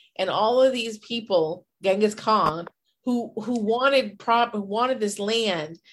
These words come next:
and wanted to control land, what happened was, is religion came along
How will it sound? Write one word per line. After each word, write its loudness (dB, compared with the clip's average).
and -6
wanted 2
to -2
control -2
land, -2
what 2
happened 0
was, 2
is -8
religion 0
came -4
along -2